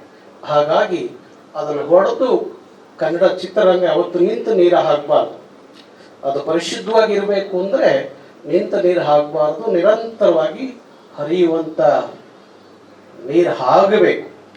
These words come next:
ಹಾಗಾಗಿ ಕರ್ನಾಟಕ ರಕ್ಷಣಾ ವೇದಿಕೆಯಲ್ಲಿ ಎಂಬತ್ತೆರಡು ಲಕ್ಷ ಕಾರ್ಯಕರ್ತರಿದ್ದಾರೆ.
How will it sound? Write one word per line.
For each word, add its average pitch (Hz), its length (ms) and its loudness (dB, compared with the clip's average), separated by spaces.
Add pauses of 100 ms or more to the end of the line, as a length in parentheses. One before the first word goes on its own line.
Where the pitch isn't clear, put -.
(400)
ಹಾಗಾಗಿ 170 760 2 (560)
ಕರ್ನಾಟಕ 185 540 0
ರಕ್ಷಣಾ 202 460 4
ವೇದಿಕೆಯಲ್ಲಿ 214 480 -2
ಎಂಬತ್ತೆರಡು 214 600 0
ಲಕ್ಷ 202 260 0
ಕಾರ್ಯಕರ್ತರಿದ್ದಾರೆ. 175 1160 0